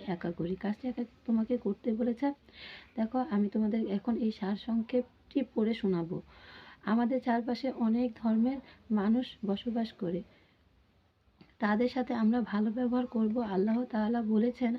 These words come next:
'আমি আদম সন্তানকে মর্যাদা দান করেছি।' তাই মহানবী সাল্লাল্লাহু আলাইহি ওয়াসাল্লাম ভিন্ন ধর্মের মানুষের প্রতি শ্রদ্ধাশীল ছিলেন।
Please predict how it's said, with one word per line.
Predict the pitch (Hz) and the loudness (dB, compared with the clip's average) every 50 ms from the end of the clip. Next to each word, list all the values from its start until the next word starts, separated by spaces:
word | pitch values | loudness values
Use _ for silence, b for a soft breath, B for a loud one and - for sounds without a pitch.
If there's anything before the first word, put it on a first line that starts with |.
| - | -2
'আমি | - 190 208 208 - | 0 0 2 0 0
আদম | - 202 180 180 226 226 233 | -2 -4 -2 -2 -2 -2 -2
সন্তানকে | - 240 226 226 220 - 247 240 - 262 247 | -2 -2 -2 -2 -2 -2 -4 -4 -2 0 2
মর্যাদা | 214 214 208 196 - 202 208 - 247 | 2 2 2 0 -2 -4 -6 -4 -4
দান | 208 220 185 196 | -2 -2 -2 -2
করেছি।' | 185 - 185 170 175 175 - - 160 156 B B B B B B B B B | -2 -2 -2 -2 -2 -2 -4 -6 -6 -6 B B B B B B B B B
তাই | - 214 220 226 240 | -6 -2 0 2 2
মহানবী | 226 208 196 202 214 226 240 240 247 | 2 2 2 2 2 0 0 -2 -4
সাল্লাল্লাহু | - - 208 202 208 214 208 214 220 220 240 254 | -4 -4 -2 -2 0 0 0 0 0 0 0 0
আলাইহি | 226 220 220 226 240 240 | 0 0 0 0 0 0
ওয়াসাল্লাম | 240 233 - 240 233 233 240 226 214 220 | -2 -2 -4 -4 -4 -2 0 0 0 -2
ভিন্ন | 208 180 185 196 196 208 233 226 | 0 0 0 0 2 2 2 2
ধর্মের | 226 226 233 220 240 240 | 2 2 2 2 2 2
মানুষের | 220 202 185 190 202 196 - 247 220 - - | 2 0 0 -2 -4 -4 -4 -4 -6 -4 -4
প্রতি | 233 214 - 269 262 - B B B B B B B _ | -6 -4 -4 -4 -6 -8 B B B B B B B _
শ্রদ্ধাশীল | - - - - 240 226 208 202 247 240 - - 294 294 294 285 - _ _ _ - | -20 -12 -6 -2 0 0 0 0 0 -2 0 0 0 0 0 -2 -8 _ _ _ 0
ছিলেন। | - 220 196 185 170 160 | 4 4 4 4 4 0